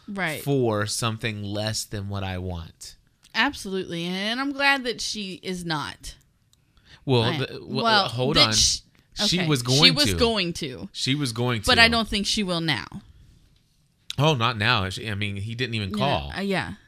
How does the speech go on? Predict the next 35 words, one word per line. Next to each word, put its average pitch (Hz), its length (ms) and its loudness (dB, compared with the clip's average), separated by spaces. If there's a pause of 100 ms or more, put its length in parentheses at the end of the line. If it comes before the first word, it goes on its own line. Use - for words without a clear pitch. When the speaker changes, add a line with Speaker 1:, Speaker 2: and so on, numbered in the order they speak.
(300)
Speaker 2:
I 98 100 -6
mean, 104 340 0
th-, 95 180 -6
that 107 260 0
was 92 180 -6
ridiculous. 92 320 -2
Speaker 1:
She 277 80 4
waited 311 240 6 (120)
for - 180 0
an 330 200 4
hour. 320 760 2
Speaker 2:
If 120 200 -2
anything, 160 500 0
that 127 260 2
proves 123 680 2
that 98 140 -2
he's 98 280 -6
not 85 300 -8
the 160 80 -10
guy 196 120 -2 (140)
Speaker 1:
Right. 82 80 -10
Speaker 2:
for 82 80 -10
her. 82 300 -8
Speaker 1:
I 240 180 -2
agree. 233 420 -8 (380)
Speaker 2:
You 110 160 -4
know, 101 260 -2
it, 80 220 -6 (600)
it, 120 420 -16
just 156 240 0
not 147 200 -2
showing 120 380 -2
up, 110 160 -4
not 110 240 -4
calling. 113 560 -2